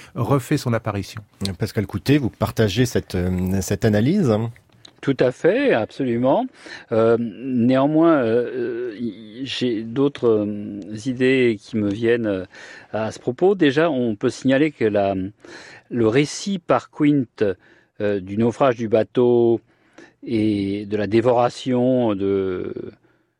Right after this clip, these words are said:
Speaker 3: la, presque la totalité des, des soldats qui, qui avaient échappé à la noyade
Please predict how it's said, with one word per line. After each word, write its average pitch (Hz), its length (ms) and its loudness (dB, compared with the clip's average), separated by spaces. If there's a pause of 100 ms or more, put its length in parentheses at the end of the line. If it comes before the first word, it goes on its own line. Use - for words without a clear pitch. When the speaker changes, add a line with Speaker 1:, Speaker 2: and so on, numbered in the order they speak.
(200)
Speaker 3:
la, 98 140 -4 (300)
presque - 300 -2
la 110 120 2
totalité 98 680 0
des, 95 240 -4
des 95 140 -10
soldats 107 480 2
qui, 92 440 -12
qui - 160 -10
avaient 92 160 -6
échappé - 320 -6
à 95 60 -2
la 92 100 -6
noyade 101 460 0